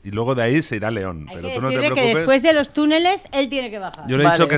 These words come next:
Speaker 1: que, yo le he dicho que le pregunte a alguien y que esté todo el rato con una per-, con una persona, con un adulto y ya está.
Speaker 3: ¿Tú te
Speaker 1: Y entonces
Speaker 3: imaginas que
Speaker 2: Pero
Speaker 3: está
Speaker 2: va solo.
Speaker 3: en el tren metido?
Speaker 1: Sí,
Speaker 3: Sí,
Speaker 1: sí.
Speaker 3: está en el tren metido desde media hora antes de que salga el tren y cuando quedan unos minutos dice, "Me da tiempo a fumar un piti",
Speaker 1: Es-,
Speaker 3: baja del tren,
Speaker 1: y se va
Speaker 3: se
Speaker 1: al
Speaker 3: le
Speaker 1: tren.
Speaker 3: cierran las
Speaker 1: Sería
Speaker 3: puertas.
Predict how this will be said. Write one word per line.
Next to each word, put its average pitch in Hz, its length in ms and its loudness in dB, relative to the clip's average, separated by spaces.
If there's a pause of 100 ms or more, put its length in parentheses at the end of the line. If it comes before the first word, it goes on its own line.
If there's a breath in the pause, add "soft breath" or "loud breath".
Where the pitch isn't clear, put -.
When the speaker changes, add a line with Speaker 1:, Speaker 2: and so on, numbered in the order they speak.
Speaker 1:
que, - 60 -20
yo 147 140 0
le 165 80 2
he - 20 0
dicho 156 160 -2
que 135 60 -2
le 135 100 0
pregunte 131 320 -2
a 139 40 4
alguien 151 200 0
y - 40 -6
que 107 40 -2
esté 107 180 -6
todo 110 140 -2
el 107 80 -4
rato 104 240 6
con 98 80 8
una 101 140 2
per-, 95 180 -6
con 107 160 -6
una 107 160 -4
persona, 113 380 -2
con 113 80 0
un 113 80 0
adulto 127 580 2
y 113 140 -8
ya 90 80 -6
está. - 200 -10
Speaker 3:
¿Tú 240 120 -2
te - 80 -4
Speaker 1:
Y 330 40 -2
entonces 247 220 0
Speaker 3:
imaginas 214 340 0
que 196 100 0
Speaker 2:
Pero 226 120 2
Speaker 3:
está 208 140 6
Speaker 2:
va - 20 2
solo. 220 220 0
Speaker 3:
en - 60 0
el 202 180 0
tren 190 360 0
metido? 180 360 0
Speaker 1:
Sí, 208 100 -4
Speaker 3:
Sí, 180 340 0
Speaker 1:
sí. - 60 -2
Speaker 3:
está 196 280 0
en 196 100 -2
el 175 100 -4
tren 190 240 -2
metido 170 420 2
desde 156 280 -2
media 160 320 2
hora 156 180 2
antes 156 260 -2
de 147 80 -4
que 139 120 -8
salga 143 460 2
el 147 260 -6
tren 156 280 2
y 143 120 -8
cuando 147 240 -4
quedan 170 220 0
unos 185 180 0
minutos 170 500 -2
dice, 151 240 -2
"Me 165 140 0
da 208 120 4
tiempo 202 300 2
a - 20 4
fumar 170 320 -2
un 151 120 -6
piti", 160 440 -4
Speaker 1:
Es-, 98 140 -4
Speaker 3:
baja 190 360 2
del 170 200 -4
tren, 214 320 -6
Speaker 1:
y 127 60 -4
se 127 100 0
va 120 100 6
Speaker 3:
se - 60 0
Speaker 1:
al - 60 2
Speaker 3:
le 117 60 4
Speaker 1:
tren. 117 60 6
Speaker 3:
cierran - 300 0
las 156 240 -4
Speaker 1:
Sería 175 220 -2
Speaker 3:
puertas. 180 100 -4